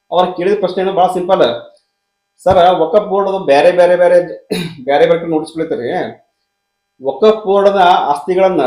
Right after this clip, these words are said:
ವಕಫ್ ಮು-, ಮು-, ಮುತುವಲಿಗಳು, ಮುತುವಲಿಗಳು ಹಿಂದೂಗಳಿಗೆ ಮಾರಾಟ ಮಾಡ್ರ, ಬ್ಯಾ-, ಬೇರೆ ಜಾತಿಯವರಿಗೆ ದುಡ್ಡಿಗೆ ಮಾರಾಟ ಮಾಡ್ರ, ಅದಕ್ಕೆ ನೀವು ಏನು ಕ್ರಮ ಕೈಗೊಳ್ತೀರಿ?" ಅಂತ ಕೇಳಿದ್ರೆ ನಿಮಗೆ ಹೇಳಲಿಕ್ಕೆ ಮಾತಿದ್ದಿಲ್ಲ ನಿಮಗೆ.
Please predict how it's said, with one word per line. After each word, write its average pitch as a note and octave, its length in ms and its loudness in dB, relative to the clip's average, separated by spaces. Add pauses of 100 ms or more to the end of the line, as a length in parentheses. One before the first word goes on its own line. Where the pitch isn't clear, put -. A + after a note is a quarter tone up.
(580)
ವಕಫ್ C#3+ 360 -4
ಮು-, D3+ 260 -4
ಮು-, C3 640 -6
ಮುತುವಲಿಗಳು, F#3 880 2 (540)
ಮುತುವಲಿಗಳು E3 840 0 (480)
ಹಿಂದೂಗಳಿಗೆ F#3 440 2
ಮಾರಾಟ E3+ 260 0
ಮಾಡ್ರ, E3 180 -2
ಬ್ಯಾ-, - 300 -6
ಬೇರೆ C#3 240 4
ಜಾತಿಯವರಿಗೆ D#3 640 0 (280)
ದುಡ್ಡಿಗೆ D3+ 300 0
ಮಾರಾಟ E3+ 160 4
ಮಾಡ್ರ, D3 200 0
ಅದಕ್ಕೆ D#3+ 380 4
ನೀವು D#3+ 140 2
ಏನು F3 240 -2
ಕ್ರಮ E3 240 -2
ಕೈಗೊಳ್ತೀರಿ?" D#3+ 420 2
ಅಂತ D3+ 140 -8
ಕೇಳಿದ್ರೆ C#3 600 -6 (320)
ನಿಮಗೆ D#3+ 200 -2
ಹೇಳಲಿಕ್ಕೆ D#3 420 0
ಮಾತಿದ್ದಿಲ್ಲ D#3+ 400 -2
ನಿಮಗೆ. B2 480 -4